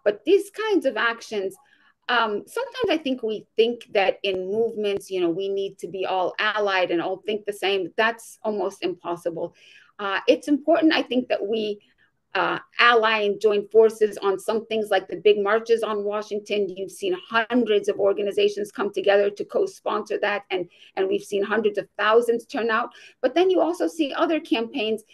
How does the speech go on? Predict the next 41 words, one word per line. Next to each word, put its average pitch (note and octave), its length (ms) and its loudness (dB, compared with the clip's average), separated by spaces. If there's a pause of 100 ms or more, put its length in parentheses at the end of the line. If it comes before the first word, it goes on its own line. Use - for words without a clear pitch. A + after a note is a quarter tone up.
(160)
that A#3 280 0
suits C#4+ 400 -4
the, A3+ 320 2
the G#3 200 0
region C4+ 340 0
or A3+ 180 6
the A3+ 140 -4
organization. A3+ 920 0 (340)
And, A3 280 0
and A#3 160 0
that's C4+ 320 0
fine G#3 360 -2
too. F#3 260 2
And E3+ 120 2
if F#3 140 -6
we G#3+ 120 0
might B3 260 0
not A#3 200 2
agree A#3 300 0
on A3 180 -2
something, A3+ 380 -4
a - 40 -2
particular A3+ 440 0
campaign, G#3 600 -4 (300)
that's A3 400 -2
fine. G3+ 280 0
I G3 100 2
wouldn't G3+ 300 -2
say G3+ 180 6
we G3 220 4
are F#3 180 2 (240)
disconnected. G3 720 -2 (160)
We G#3+ 160 0
know G#3 400 4
what G3 340 2
we G#3 160 2
are F#3 140 4
working F#3+ 460 -2
for. F3+ 380 -2 (260)
And, F#3 360 -2 (420)
uh, F#3+ 260 0